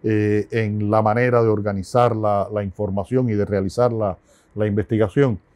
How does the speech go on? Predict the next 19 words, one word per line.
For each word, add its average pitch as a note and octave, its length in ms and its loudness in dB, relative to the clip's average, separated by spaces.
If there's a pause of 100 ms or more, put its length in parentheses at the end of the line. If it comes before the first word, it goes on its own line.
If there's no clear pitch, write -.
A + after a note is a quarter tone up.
(200)
eh, G2 320 0
aparece A2 460 0
Conde, A#2 400 0 (360)
que A#2+ 120 2
también G2 480 -2
sigue B2 360 0
avanzando A2 480 0
en A2+ 80 -2
el G2+ 120 -2
tiempo, B2 440 2
ya G2 300 2
entra, G#2+ 360 -2 (320)
eh, G2 460 -4
eh, F#2 520 -4
en G2 240 -4
una, G#2+ 380 0
en G2 160 -6
una G#2 140 -2
edad, A2 280 4